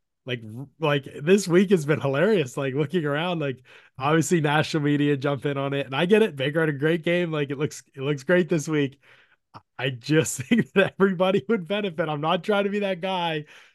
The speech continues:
I think everyone would benefit from slowing down and enjoying what this week has been and what some of the recent offensive success, like, it's looked better for sure at times. Like,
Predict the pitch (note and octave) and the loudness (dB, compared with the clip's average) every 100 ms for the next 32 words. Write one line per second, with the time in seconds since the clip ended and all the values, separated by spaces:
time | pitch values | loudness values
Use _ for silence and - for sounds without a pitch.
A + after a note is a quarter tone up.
0 | _ B2+ C3 D3+ D3+ E3 G3+ A3 A#3 G#3+ | _ -8 -2 0 0 0 0 0 -2 0
1 | A3+ G3+ G3+ E3+ E3+ D3 - D3+ D#3 D#3+ | -2 -2 -4 -6 -6 -6 -8 -4 -2 -2
2 | F3+ G3 G3 F#3 F#3 F#3 B2+ B2+ C3 A#2 | -2 -4 -2 -2 -2 -6 -10 -10 -10 -10
3 | A#2 C3 C#3+ D#3 F3 F3+ _ _ _ C3 | -6 -2 -2 -4 -6 -10 _ _ _ -6
4 | B2 B2 C#3+ C#3+ D#3+ F3 G3+ E3 F3+ F#3 | -2 0 0 0 -2 0 -2 0 0 0
5 | G3 _ _ _ B2+ B2+ C3 B2+ C3 B2 | -4 _ _ _ -8 -6 -6 -4 -6 -4
6 | C3+ D3 D3+ E3+ F3 E3+ D3+ E3+ D#3+ F#3 | -4 0 0 0 0 -2 0 -4 -4 -8
7 | D#3 F#3+ F3 C#3+ A#2+ A2 G#2+ A2+ C#3 - | 0 0 2 -2 -4 -6 -6 -6 -6 0
8 | F#3 F#3 G3 _ _ C3 A2+ - D#3+ F3 | 2 2 0 _ _ -4 -2 2 4 2
9 | D#3 D#3 E3+ C3 A2 | -2 -4 -6 -6 -10